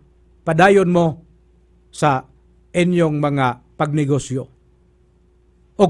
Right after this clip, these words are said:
kamong naas bukid, nga layo, wa magnegosyo, wa mag-, wa mag-ablig mga dagkong tindahan,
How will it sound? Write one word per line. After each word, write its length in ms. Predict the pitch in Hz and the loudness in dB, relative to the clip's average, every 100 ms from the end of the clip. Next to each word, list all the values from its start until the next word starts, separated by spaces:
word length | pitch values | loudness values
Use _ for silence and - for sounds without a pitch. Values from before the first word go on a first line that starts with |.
| 170 | 2
kamong 320 | 202 320 269 | 2 4 2
naas 320 | 277 226 190 | 2 0 0
bukid, 560 | 185 233 - 175 147 139 - _ _ _ _ _ _ _ | 2 2 2 0 0 -4 -14 _ _ _ _ _ _ _
nga 160 | - 175 | 0 2
layo, 400 | 165 165 277 262 | 4 4 4 2
wa 240 | 208 233 | 2 0
magnegosyo, 880 | 233 226 185 214 226 - 170 143 156 - _ _ | 2 -4 -4 -4 -4 -2 -2 0 -2 -10 _ _
wa 240 | - 190 214 | 0 0 2
mag-, 320 | 202 180 131 _ _ _ _ | 0 -2 -8 _ _ _ _
wa 240 | 165 208 | -2 0
mag-ablig 480 | 196 185 190 180 226 | 0 -2 -2 -2 -2
mga 240 | 180 196 185 | 0 -2 0
dagkong 400 | 196 180 208 202 | -2 0 -2 0
tindahan, 640 | 190 190 143 143 143 135 | 0 0 2 2 0 -6